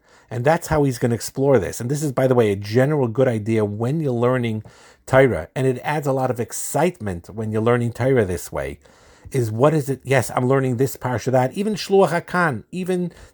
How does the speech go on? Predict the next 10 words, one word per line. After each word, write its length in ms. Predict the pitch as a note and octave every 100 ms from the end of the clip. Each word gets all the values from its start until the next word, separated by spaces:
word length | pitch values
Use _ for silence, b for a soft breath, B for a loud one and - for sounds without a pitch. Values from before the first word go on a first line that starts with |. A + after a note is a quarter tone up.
| -
things 200 | F3 D3
that 180 | D#3 -
seem 400 | - E3 E3+ E3
obscure, 720 | B2+ - - E3 E3+ G2 - _ _ _ _
okay? 420 | - B2+ D3 D3 B B B -
Even 200 | D3 E3
if 120 | D3+
things 800 | - - - _ _ - D3+ C3+
about, 480 | C3 C#3 C3+ B2 -
um, 480 | B2+ B2 B2 A#2+